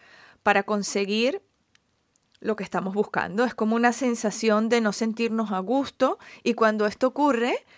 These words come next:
pues es importantísimo darle la atención que se merece. Mi nombre es Mariangi, yo soy life coach y coach deportivo. Mi objetivo,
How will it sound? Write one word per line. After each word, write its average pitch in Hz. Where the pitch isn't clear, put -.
pues 180
es 180
importantísimo 208
darle 190
la 202
atención 156
que 170
se 180
merece. -
Mi 208
nombre 208
es 190
Mariangi, 226
yo 247
soy 202
life 202
coach 214
y 208
coach -
deportivo. 220
Mi 226
objetivo, 233